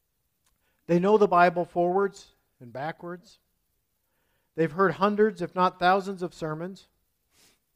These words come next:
How many of you think you've heard more than a thousand sermons?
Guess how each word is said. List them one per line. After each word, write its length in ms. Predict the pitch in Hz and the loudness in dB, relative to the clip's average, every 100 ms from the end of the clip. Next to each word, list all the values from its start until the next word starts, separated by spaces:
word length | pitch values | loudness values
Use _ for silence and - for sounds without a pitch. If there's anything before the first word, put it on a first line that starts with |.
| _ _ _ _ _ | _ _ _ _ _
How 40 | |
many 140 | 175 190 | -4 -4
of 100 | 170 | -2
you 120 | 160 | -6
think 240 | 180 165 | -8 -12
you've 140 | 170 135 | -12 -10
heard 200 | 160 151 | -10 -10
more 220 | 151 160 | -12 -12
than 280 | 147 143 123 _ _ _ _ | -10 -14 -16 _ _ _ _
a 60 | 131 | -10
thousand 440 | 151 147 139 127 | -4 -4 -6 -14
sermons? 460 | - 127 113 95 | -18 -18 -18 -20